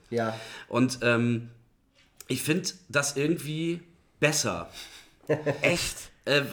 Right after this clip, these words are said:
Speaker 2: also ich, also es sind auch immer gute Kritiken dabei, aber es sind auch immer, immer wieder welche dabei, die finden das dann halt
Speaker 1: Mhm.
Speaker 2: scheiße und dann hast du so, ja, ähm, also ich find, das ist auch, äh, ist auch eine Art von Anerkennung.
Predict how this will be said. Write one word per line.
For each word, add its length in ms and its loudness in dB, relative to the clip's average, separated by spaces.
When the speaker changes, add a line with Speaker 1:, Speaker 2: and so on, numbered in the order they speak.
Speaker 2:
also 200 2
ich, 300 -2
also 160 2
es 120 0
sind 180 -2
auch 160 4
immer 160 4
gute 240 -4
Kritiken 420 -6
dabei, 400 -4
aber 120 0
es 100 -4
sind 100 -2
auch 120 -4
immer, 320 0
immer 260 -4
wieder 240 -2
welche 180 -6
dabei, 380 -2
die 80 -10
finden 160 -10
das 140 -8
dann 120 -4
halt 140 -4
Speaker 1:
Mhm. 20 -4
Speaker 2:
scheiße 400 -4
und 80 -2
dann 180 0
hast 200 -8
du 240 -6
so, 180 -8
ja, 340 -2
ähm, 400 -2
also 160 0
ich 80 -8
find, 180 -4
das 140 -2
ist 100 -6
auch, 320 -4
äh, 160 0
ist 140 -4
auch 140 -8
eine 120 -2
Art 140 -2
von 180 -6
Anerkennung. 640 -4